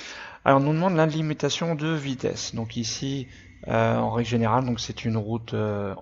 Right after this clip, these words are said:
à double sens de circulation, hors agglomération. Donc c'est limité à quatre-vingts kilomètres heure. Sauf qu'ici, on a forcément un épais brouillard et la visibilité est inférieure à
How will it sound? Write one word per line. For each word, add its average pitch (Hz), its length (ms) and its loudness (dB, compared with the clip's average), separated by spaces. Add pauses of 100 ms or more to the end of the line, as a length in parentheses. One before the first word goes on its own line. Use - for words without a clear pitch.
(140)
à 120 120 2
double 120 320 -2
sens 117 240 -4
de 117 80 -2
circulation, 110 800 -4 (120)
hors 120 180 0
agglomération. 110 840 -4 (480)
Donc 113 160 -4
c'est 117 140 -4
limité 110 500 0
à 123 360 2 (280)
quatre-vingts 127 680 -2
kilomètres 123 540 -2
heure. - 160 -12 (580)
Sauf - 240 0
qu'ici, 165 380 -2
on 156 160 2
a 131 160 4
forcément 131 480 0
un 120 140 4
épais 120 260 2
brouillard 120 680 0 (500)
et 139 80 4
la 139 160 8
visibilité 120 800 0
est 110 160 -4
inférieure 123 580 0
à 127 380 0